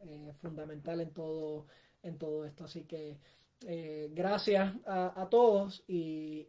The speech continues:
y de nuevo, gracias por no tan solo dar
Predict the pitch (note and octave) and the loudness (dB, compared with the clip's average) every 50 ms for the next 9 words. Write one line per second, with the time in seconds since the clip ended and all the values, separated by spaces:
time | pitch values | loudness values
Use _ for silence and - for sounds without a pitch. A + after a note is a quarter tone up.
0 | _ - F3 E3 D#3 D#3+ D#3+ D#3+ D#3 D#3 E3 E3 F3 F3+ F3+ F3+ E3+ D#3+ - - | _ -10 -8 -8 -6 -6 -8 -8 -8 -8 -6 -2 0 2 2 2 2 0 -2 -6
1 | - - _ _ - E3 D#3+ F3+ F3+ F#3+ F#3 - A3+ G#3+ G3+ G3+ - _ _ - | -18 -20 _ _ -12 -6 -2 0 0 0 2 4 6 6 6 4 2 _ _ 2
2 | G3 F3+ F3 D#3+ D#3+ F3 F3 F3+ F#3 F#3 G#3 G3+ G3 - G#3 G3+ G3+ F#3+ F#3+ F#3+ | 4 6 6 6 4 2 0 0 2 4 4 4 4 4 6 6 6 6 6 4
3 | F#3 F#3 G3 F#3 F3+ E3 F#3 F#3+ F#3+ F#3 G3 | 4 4 2 2 0 0 0 0 2 0 -2